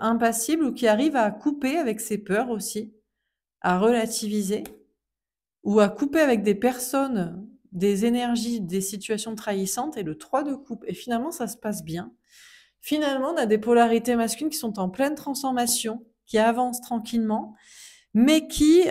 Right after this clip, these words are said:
euh, vont vers une victoire, de la réussite. Il y a des, peut-être des questions aussi de triangulaire, euh, d'énergie tierce,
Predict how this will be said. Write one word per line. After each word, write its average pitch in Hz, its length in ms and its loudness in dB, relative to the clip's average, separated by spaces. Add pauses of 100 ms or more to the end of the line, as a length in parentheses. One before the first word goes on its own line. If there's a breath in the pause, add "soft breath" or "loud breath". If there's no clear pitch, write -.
euh, 196 880 6 (520)
vont 247 340 2
vers 240 240 4
une 202 220 0
victoire, 247 480 2
de 277 60 -2
la 196 120 0
réussite. 196 640 -2
Il 262 40 -8
y - 20 -6
a 214 40 -6
des, 190 120 -2
peut-être 196 380 -8
des 185 120 -4
questions 202 380 -8
aussi 185 200 -6
de 175 100 -6
triangulaire, 214 1080 -2
euh, 208 100 -2
d'énergie 190 580 -2
tierce, 277 560 -2